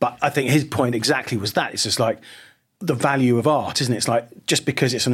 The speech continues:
original, suddenly escalates the value completely, but it should be about the emotional worth of you having that picture hanging or being used where you want it.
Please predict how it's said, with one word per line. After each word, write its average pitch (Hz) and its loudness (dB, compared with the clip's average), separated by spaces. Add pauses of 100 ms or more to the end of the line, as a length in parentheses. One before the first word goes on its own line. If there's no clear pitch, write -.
original, 120 -2
suddenly 123 -2 (580)
escalates - -2
the 117 -2
value 113 0
completely, 113 -2
but 120 -2 (320)
it 113 -2
should 131 2
be 127 2
about 123 0
the 120 0
emotional 120 2
worth 120 0
of 107 -6
you 123 2
having 117 -2
that - -6
picture 120 -2 (1000)
hanging 120 0
or 104 -2
being 113 0
used 123 4
where 117 2
you 113 0
want 139 0
it. - -14